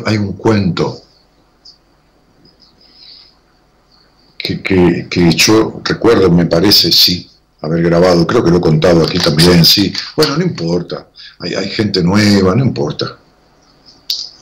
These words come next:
Repetimos tantas cosas en la vida. Ya habremos repetido mates, ¿no? Quizás decenas de miles de ellos,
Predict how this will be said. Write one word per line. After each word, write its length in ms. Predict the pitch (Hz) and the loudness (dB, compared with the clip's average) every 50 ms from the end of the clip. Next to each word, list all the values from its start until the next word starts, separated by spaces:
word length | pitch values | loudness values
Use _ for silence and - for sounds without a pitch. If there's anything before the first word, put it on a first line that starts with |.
| - - | -12 -6
Repetimos 520 | - 95 - - 87 82 92 90 87 82 - | -2 -2 0 2 2 2 4 4 4 4 4
tantas 320 | - 85 82 82 78 - | 2 2 2 2 0 -2
cosas 400 | - - 85 80 - - - - | 0 0 0 0 0 0 0 0
en 140 | 78 76 73 | -2 -4 -4
la 80 | 76 | -4
vida. 320 | 76 80 82 82 78 78 - - _ - - - - - - - - - - - _ - | -2 0 0 0 0 -2 -6 -12 _ -6 -4 -2 -2 -2 -2 -4 -6 -8 -10 -18 _ -6
Ya 180 | - - 95 87 | -4 -2 0 0
habremos 300 | 85 92 95 92 90 85 | 0 0 0 0 0 0
repetido 480 | 95 92 80 92 82 - 98 92 90 | 0 -2 -2 -2 -2 -2 0 2 2
mates, 440 | 87 98 104 104 98 - - 78 78 | 2 4 2 2 0 0 -2 -4 -2
¿no? 260 | 92 117 156 170 165 - - - - - - - _ _ _ _ _ _ - | -2 -2 -2 -2 -4 -4 -6 -6 -6 -8 -14 -20 _ _ _ _ _ _ -6
Quizás 640 | - - - 98 95 87 - - - - - - _ _ _ _ _ _ _ - | -2 0 0 2 2 2 2 0 -2 -4 -10 -20 _ _ _ _ _ _ _ -8
decenas 540 | - 101 87 - - 101 98 95 85 82 87 | -4 -2 0 0 0 0 -2 -4 -6 -6 -8
de 80 | 87 | -8
miles 360 | 82 87 98 101 95 87 80 | -8 -6 -6 -4 -4 -4 -4
de 160 | 76 82 92 107 | -2 -2 0 0
ellos, 360 | 104 80 78 76 73 - | 0 -2 -4 -8 -10 -12